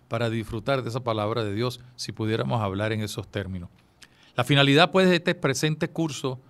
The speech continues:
eh, por los caminos de Jesús, es el de introducirnos en los libros del Nuevo Testamento, tener una visión global. No vamos a, a estudiar libro por libro,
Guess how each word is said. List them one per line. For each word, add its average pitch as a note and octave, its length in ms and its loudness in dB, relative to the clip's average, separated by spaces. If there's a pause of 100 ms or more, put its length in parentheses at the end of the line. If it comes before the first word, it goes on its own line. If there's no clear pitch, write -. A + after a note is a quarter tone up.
(420)
eh, A2+ 320 -8
por B2 160 4
los B2 180 6
caminos C3+ 500 -2
de D3+ 120 -2
Jesús, C#3+ 520 -4 (640)
es C3 340 0
el D3+ 200 2
de A#2+ 420 0 (840)
introducirnos D3 1080 4 (340)
en C3 140 2
los B2+ 140 2
libros D#3 340 2
del D3 140 2
Nuevo C3 200 -2
Testamento, B2+ 500 -2
tener D#3+ 280 0
una G#3 160 2
visión E3+ 340 0
global. A#2+ 480 4 (600)
No D#3+ 160 4
vamos F#3 320 6
a, C3+ 500 6
a A#2+ 80 2
estudiar A#2+ 480 0
libro E3+ 560 0
por C3 180 -4
libro, D3+ 380 -2